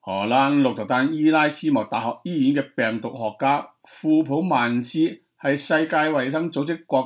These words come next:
際研究小組嘅成員。呢個小組將前往中國調查新冠病毒嘅起源，因為仲唔清楚呢種病毒嘅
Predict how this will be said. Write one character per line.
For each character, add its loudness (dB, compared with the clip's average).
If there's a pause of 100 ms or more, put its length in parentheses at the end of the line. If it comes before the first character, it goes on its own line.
際 0
研 -4
究 -6
小 -6
組 -4
嘅 -6
成 -10
員。 -12 (600)
呢 2
個 4
小 -2
組 0
將 0
前 -6
往 -4
中 -2
國 0 (160)
調 6
查 0
新 -2
冠 -2
病 -2
毒 -6
嘅 -4
起 0
源， -2 (600)
因 -2
為 0 (120)
仲 0
唔 2
清 0
楚 2
呢 -4
種 -2
病 2
毒 -4
嘅 -4